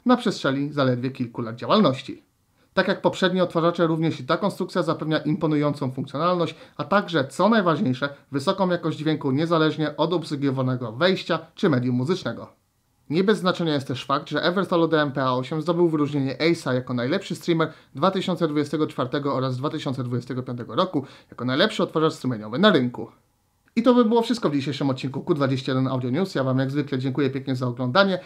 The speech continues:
Jeżeli macie jakiekolwiek pytania, zapraszam serdecznie do sekcji komentarzy na dole, a my się widzimy w kolejnym filmie.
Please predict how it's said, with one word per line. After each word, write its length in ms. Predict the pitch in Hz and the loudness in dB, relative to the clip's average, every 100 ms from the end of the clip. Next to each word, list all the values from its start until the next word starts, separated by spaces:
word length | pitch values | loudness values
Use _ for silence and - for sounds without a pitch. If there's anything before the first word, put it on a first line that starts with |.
| - | -6
Jeżeli 240 | 175 214 214 | 0 4 4
macie 220 | 202 190 | 4 0
jakiekolwiek 440 | 196 208 190 180 | 0 0 2 0
pytania, 320 | 180 185 175 | -2 0 0
zapraszam 400 | 151 131 147 143 | 0 0 0 0
serdecznie 380 | 131 131 135 131 | -2 -2 -2 -2
do 80 | 127 | -4
sekcji 300 | 143 - 127 | -4 -6 -6
komentarzy 460 | 135 127 127 123 123 - - | -2 -2 -2 -6 -10 -8 0
na 100 | 214 | 4
dole, 220 | 220 208 208 - | 6 4 0 2
a 80 | 262 | 4
my 100 | 214 | 4
się 120 | 165 | 2
widzimy 380 | 139 135 127 - _ | 2 2 0 -2 _
w 80 | |
kolejnym 380 | - 131 127 180 | 0 2 2 2
filmie. 320 | 214 127 107 | 4 2 2